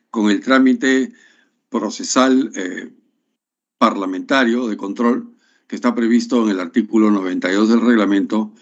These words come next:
y a pedido de, del Consejo Directivo de este Congreso. Este acuerdo, aprobado por unanimidad, será comunicado mediante oficio a la Oficialía Mayor a fin de que se proceda conforme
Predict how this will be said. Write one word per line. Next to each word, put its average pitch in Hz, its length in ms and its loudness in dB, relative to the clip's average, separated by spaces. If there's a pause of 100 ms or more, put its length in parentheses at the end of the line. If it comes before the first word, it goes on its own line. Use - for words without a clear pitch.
(160)
y 113 140 6
a 123 80 2
pedido 123 520 4
de, 113 440 0 (960)
del 110 140 2
Consejo 120 420 0
Directivo 110 800 0 (560)
de 92 140 -2
este - 220 -4
Congreso. 90 640 -2 (920)
Este 151 240 2
acuerdo, 165 500 0 (640)
aprobado 117 480 0
por 110 120 0
unanimidad, 135 760 2
será 110 460 -2
comunicado 117 560 2
mediante 104 340 0
oficio 151 460 0
a - 20 2
la 113 120 4
Oficialía 101 600 0
Mayor 143 460 2 (320)
a - 100 -6
fin 131 160 4
de 131 120 2
que 117 100 -2
se 113 120 2
proceda 120 460 2
conforme 110 460 -2